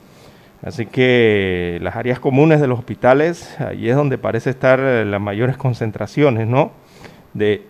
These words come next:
el covid diecinueve o el mayor riesgo de contagiarse. En las áreas comunes, entienda usted, los pasillos,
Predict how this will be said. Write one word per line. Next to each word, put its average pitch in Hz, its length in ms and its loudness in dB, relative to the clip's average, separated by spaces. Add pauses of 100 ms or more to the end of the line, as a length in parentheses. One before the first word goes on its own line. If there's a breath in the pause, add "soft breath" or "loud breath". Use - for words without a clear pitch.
(280)
el 120 240 -4
covid 135 260 2
diecinueve 120 560 4
o 147 80 6
el 127 80 4
mayor 117 380 2
riesgo 131 340 2
de 113 100 -2
contagiarse. 113 760 2
En 90 100 -10
las 101 140 -10
áreas 120 200 -4
comunes, 127 380 -4
entienda 123 400 -4
usted, 123 180 -6
los 123 140 -6
pasillos, 143 800 -6